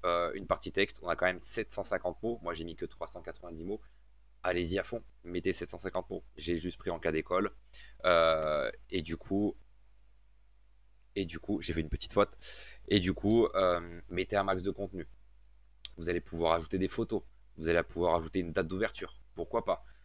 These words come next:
Je vais dire que ça a été ouvert en deux mille sept, euh, par exemple, en mois de mars, et le quatorze, boum.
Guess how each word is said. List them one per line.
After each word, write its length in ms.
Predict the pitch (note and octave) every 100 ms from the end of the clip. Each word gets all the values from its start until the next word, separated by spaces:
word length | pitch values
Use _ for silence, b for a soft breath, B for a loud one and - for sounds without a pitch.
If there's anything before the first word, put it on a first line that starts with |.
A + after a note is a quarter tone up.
| -
Je 140 | D2
vais 100 | E2+
dire 240 | E2 F#2+ -
que 80 | E2+
ça 120 | E2
a 40 |
été 160 | D#2+ F2
ouvert 260 | F2 F#2+
en 60 | E2+
deux 100 | F2+
mille 160 | G2+ F#2+
sept, 380 | G#2+ F2+ - -
euh, 120 | E2+
par 240 | D#2 E2 E2
exemple, 420 | E2 G2 G2 -
en 100 | D#2
mois 160 | D#2 D#2
de 60 |
mars, 360 | F#2+ G#2+ - -
et 220 | G2 G#2 B B B
le 120 | - F#2+
quatorze, 540 | A2 G#2 E2 E2 - - - -
boum. 280 | F2 G#2